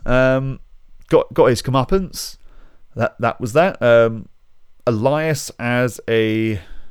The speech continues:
babyface, like, for me, like, Elias, you need the crowd there. Um, and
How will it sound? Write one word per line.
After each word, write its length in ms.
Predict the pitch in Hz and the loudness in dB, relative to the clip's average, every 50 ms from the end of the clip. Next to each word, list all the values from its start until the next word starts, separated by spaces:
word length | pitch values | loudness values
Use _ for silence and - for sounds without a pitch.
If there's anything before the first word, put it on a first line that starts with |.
| - - - _ _ - - _ _ _ - - - - - - - _ _ _ _ _ _ _ - | -16 -18 -20 _ _ -20 -20 _ _ _ -20 -20 -20 -20 -20 -20 -20 _ _ _ _ _ _ _ 0
babyface, 920 | 147 147 151 151 175 147 - - 180 180 180 - - - - - - - - - _ _ _ _ _ _ - | 2 2 2 2 -2 -6 0 2 2 2 2 -2 -6 -10 -12 -12 -14 -16 -18 -20 _ _ _ _ _ _ -8
like, 180 | 95 113 - - | -8 -8 -8 -6
for 140 | - 135 | -6 -4
me, 200 | 135 135 143 160 | -2 -2 0 0
like, 200 | 151 131 95 123 - - | 0 0 0 -2 -4 -2
Elias, 380 | - 123 143 156 156 147 - - | 2 4 4 6 4 4 0 -2
you 200 | - 127 123 123 | -6 -6 -4 -4
need 320 | 120 123 127 127 120 110 | -2 0 0 0 -2 -2
the 80 | 92 113 | -4 -8
crowd 400 | - - 123 117 113 107 98 87 | -4 0 2 2 2 2 0 0
there. 280 | 101 90 78 73 78 - - - - _ _ _ _ - - - - - - - - - - | 0 -2 -2 -2 -4 -8 -10 -20 -20 _ _ _ _ -20 -20 -20 -20 -20 -20 -20 -20 -12 -8
Um, 480 | 101 101 98 98 98 98 98 98 95 - _ _ _ _ _ _ - | -4 -2 -2 0 0 -2 -2 -4 -6 -10 _ _ _ _ _ _ -8
and 160 | 107 110 | -8 -6